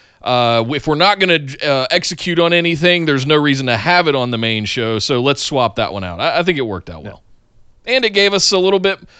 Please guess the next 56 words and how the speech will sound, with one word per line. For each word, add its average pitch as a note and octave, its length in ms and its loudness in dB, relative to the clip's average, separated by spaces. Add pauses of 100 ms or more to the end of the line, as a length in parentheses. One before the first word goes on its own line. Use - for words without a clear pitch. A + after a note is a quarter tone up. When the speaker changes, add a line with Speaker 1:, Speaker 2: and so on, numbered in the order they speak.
(100)
Speaker 1:
more E3+ 400 4
to F#3+ 80 2
do G3+ 300 0
with F3+ 220 2
Asuka, E3+ 680 0 (240)
uh, C3 80 -8
Speaker 2:
Later F3 260 4
on, - 60 -8
Speaker 1:
later E3+ 320 0
on F3+ 100 0
in F#3+ 60 -2
the G#3 60 -2 (120)
Speaker 2:
indeed, C4+ 200 4
Speaker 1:
show, - 140 -2
so. B2+ 60 2
Speaker 2:
indeed. D3 340 4
That B2 140 2
actually C3+ 300 2
ended C3+ 160 0
up B2 80 2
working B2 300 0
out A2+ 160 0
fairly A2+ 220 2
well, D3+ 240 6
but E3 200 2
unfortunately F3+ 480 -4
for D3+ 140 -2
a C3+ 40 -2
pre-show C#3 360 -2
match, B2 300 0
it C#3+ 140 2
was B2+ 160 -2
just A#2 320 0 (500)
kind A2 400 0
of G#2 440 0
there. C3 480 6
Nick, E3 240 -2
do D#3 80 -2
we F3 120 4
have D#3+ 160 2
to C#3 80 -10
do E3+ 220 0
any, E3+ 300 2
uh, D3+ 200 4
any D3+ 380 0 (160)
call-outs E3 420 2
to D3+ 140 2
our, C#3 160 2 (180)
to - 120 -2
our C#3+ 100 2
chat F3 360 0
here? F3+ 180 2
Are E3 40 2
we C#3 120 0
looking C#3 320 2
good? E3+ 360 0